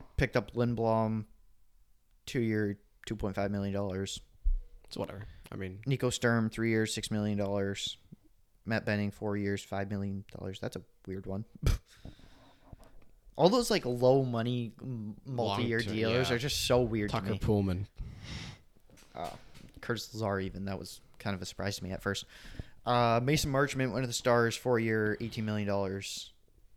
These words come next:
Speaker 2: It's a risk, but, I mean, he's
Speaker 1: I
Speaker 2: really only had one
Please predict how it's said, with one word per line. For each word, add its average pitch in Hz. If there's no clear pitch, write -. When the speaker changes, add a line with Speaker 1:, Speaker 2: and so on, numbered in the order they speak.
Speaker 2:
It's -
a 160
risk, 98
but, 107
I -
mean, 101
he's 117
Speaker 1:
I -
Speaker 2:
really 127
only 110
had 95
one 95